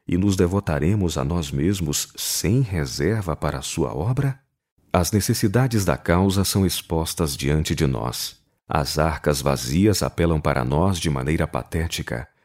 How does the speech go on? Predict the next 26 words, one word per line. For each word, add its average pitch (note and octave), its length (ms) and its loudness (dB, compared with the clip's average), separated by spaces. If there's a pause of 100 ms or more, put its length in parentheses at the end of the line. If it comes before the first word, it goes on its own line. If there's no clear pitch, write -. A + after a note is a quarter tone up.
(120)
pedindo A2+ 360 4
auxílio. F#2 720 -4 (460)
Um E2+ 180 4
dólar D2+ 460 4
é C#2 60 0
agora D2+ 520 0
de D2 140 -2
mais D2+ 480 -2
valor C#2+ 520 -2
para C#2 220 -2
a B1 80 -4
obra F#2 420 2
do G#2 140 0
que - 160 -4
dez E2 480 -2
no E2+ 80 -2
futuro. E2 680 -4 (720)
Trabalhai, D#2 640 2
irmãos, C#2+ 640 -2
trabalhai F#2 580 0
enquanto F2+ 480 0
tendes F#2+ 500 0
oportunidade, D2+ 960 0
enquanto G#2+ 400 0
é G#2+ 60 -2
dia. D2 580 -4